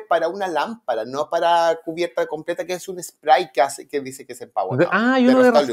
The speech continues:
Speaker 2: Rust-Oleum.
Speaker 1: Sí, que es,
Speaker 2: Sí.
Speaker 1: que, pero yo no, no lo he usado en superficies grandes, solamente en superficies pequeñas. Funciona bien, pero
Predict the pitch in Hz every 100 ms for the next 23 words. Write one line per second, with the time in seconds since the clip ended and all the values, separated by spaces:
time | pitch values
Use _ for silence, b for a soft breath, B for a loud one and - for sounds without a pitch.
0 | 233 254 247 160 127 117 120 - 156 208
1 | 220 214 180 101 92 214 - 156 160 190
2 | 202 - 170 180 190 202 196 196 208 208
3 | 196 196 196 196 202 196 151 113 - 160
4 | 175 175 180 180 170 180 190 - 165 127
5 | 113 143 190 196 160 202 - _ _ _
6 | - 131 131 127 123